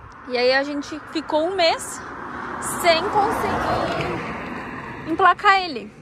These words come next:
porque o Detran tava fora.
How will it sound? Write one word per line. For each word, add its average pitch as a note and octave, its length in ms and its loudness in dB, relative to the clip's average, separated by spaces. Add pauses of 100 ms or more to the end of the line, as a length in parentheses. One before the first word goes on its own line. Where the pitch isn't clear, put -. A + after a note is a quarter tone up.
(960)
porque D#4 380 -2
o C#4+ 60 2
Detran C4+ 340 -4
tava C#4 280 0
fora. C4+ 480 4